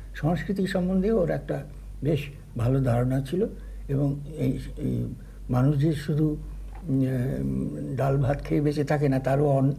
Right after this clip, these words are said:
তার বেঁচে থাকার আরও অন্যান্য, উম, জিনিসের প্রয়োজন, প্রয়োজন আছে, যেমন চিত্রকলা, সঙ্গীত, সাহিত্য,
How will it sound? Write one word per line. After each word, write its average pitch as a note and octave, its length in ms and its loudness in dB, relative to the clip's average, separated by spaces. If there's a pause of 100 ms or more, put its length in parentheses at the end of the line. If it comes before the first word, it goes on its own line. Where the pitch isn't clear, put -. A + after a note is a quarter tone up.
(300)
তার C#3 200 6 (560)
বেঁচে D3 240 4
থাকার D3 280 4
আরও C#3+ 280 4
অন্যান্য, D3+ 580 4 (640)
উম, C#3+ 220 4 (380)
জিনিসের D3 400 2 (140)
প্রয়োজন, D3+ 460 4
প্রয়োজন E3+ 340 6
আছে, - 280 -4 (760)
যেমন C3+ 300 4
চিত্রকলা, C3+ 640 2
সঙ্গীত, B2+ 540 0
সাহিত্য, C3+ 680 0